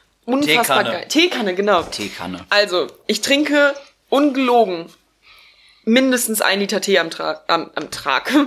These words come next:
Speaker 1: <laughs> am Tag. Also ich hab ne, ähm, null Komma fünf Tasse Tee und trinke morgens und abends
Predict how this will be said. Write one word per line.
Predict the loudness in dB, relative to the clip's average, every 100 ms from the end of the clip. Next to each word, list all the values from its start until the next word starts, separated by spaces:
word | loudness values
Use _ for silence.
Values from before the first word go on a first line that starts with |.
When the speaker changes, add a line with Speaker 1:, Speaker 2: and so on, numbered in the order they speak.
| -2
Speaker 1:
<laughs> | -14 -6
am | -6
Tag. | 0 0 0 -8 _ _ _
Also | -4 -2
ich | 0
hab | -2 0
ne, | 4 6 6
ähm, | 4 4 2 -6 -12 -20 _ _ _ _ _ _ _
null | 0 4 6 6 4
Komma | 2 0
fünf | 0 -2 -2 -4
Tasse | 0 0 0
Tee | -2 -2 0 0
und | -2 -4
trinke | -4 -2
morgens | 2 4 4 2 -6
und | -4 2
abends | 2 2 -4 -6